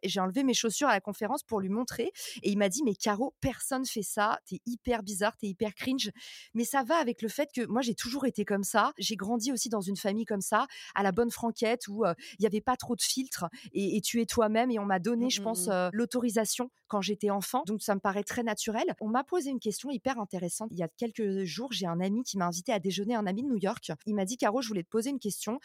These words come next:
Speaker 1: Je voudrais faire du contenu politique, mais je ne me sens pas de m'afficher sur les réseaux sociaux. Est-ce qu'on peut créer une marque personnelle en étant anonyme ? » Et justement, je lui ai dit, « T'as un peu trois façons d'être anonyme, euh, sur, sur les réseaux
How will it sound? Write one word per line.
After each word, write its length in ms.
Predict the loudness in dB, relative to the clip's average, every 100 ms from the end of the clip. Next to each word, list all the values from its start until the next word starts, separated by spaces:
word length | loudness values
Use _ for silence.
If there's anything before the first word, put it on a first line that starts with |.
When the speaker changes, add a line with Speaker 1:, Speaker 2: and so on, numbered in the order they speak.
| -12 -10
Speaker 1:
Je 60 | -6
voudrais 220 | 0 0
faire 160 | 2 0
du 120 | -2
contenu 260 | -10 -10
politique, 560 | -6 -4 -4 -6 -6 -6 -4
mais 120 | -2
je 140 | -2
ne 80 | -2
me 120 | -2
sens 220 | -2 -4 0
pas 160 | 0 0 -10 -6
de 80 | -2
m'afficher 420 | -2 -2 -4 -4
sur 180 | -4 -4
les 80 | -2
réseaux 240 | 0 -2
sociaux. 340 | -4 -6 -2 0
Est-ce 160 | 0
qu'on 140 | -4 -6
peut 120 | -6
créer 280 | -4 -2 0
une 80 |
marque 180 | -2 -2
personnelle 400 | -6 -6 -2 -2
en 100 | 0
étant 200 | -2 -2
anonyme ? » 440 | -2 0 -2 -4 -8 -6
Et 120 | -4
justement, 540 | -4 -2 -2 0 -2
je 120 | -2
lui 60 | -4
ai 40 |
dit, « 120 | -4 -4
T'as 100 | -4
un 80 | -4
peu 120 | -6
trois 240 | -2 -2
façons 300 | 0 -4 -4
d'être 280 | -4 -6 -2
anonyme, 380 | -2 -2 -2 -2
euh, 160 | -2
sur, 200 | -4 -6 -8
sur 180 | -4 -4
les 100 | 0
réseaux 340 | 0 -2 -4